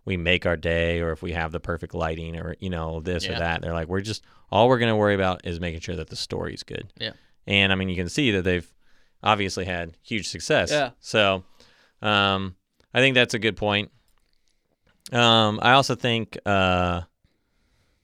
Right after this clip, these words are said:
Speaker 1: like, crew-wise, um, I wish we had had more people.
Speaker 2: Yeah.
Speaker 1: Um, now, it would have been a issue on our specific project because, like,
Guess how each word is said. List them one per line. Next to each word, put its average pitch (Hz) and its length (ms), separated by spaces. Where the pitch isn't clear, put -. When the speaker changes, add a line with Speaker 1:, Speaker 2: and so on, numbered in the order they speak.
Speaker 1:
like, 101 180
crew-wise, 95 1000
um, 87 640
I 101 100
wish 101 340
we 101 100
had 87 100
had 90 160
more 82 180
people. - 560
Speaker 2:
Yeah. 117 280
Speaker 1:
Um, 90 560
now, 98 360
it 101 120
would 113 140
have 101 80
been 98 160
a 90 120
issue 110 380
on 92 180
our 92 160
specific 95 520
project 92 480
because, 87 380
like, 80 160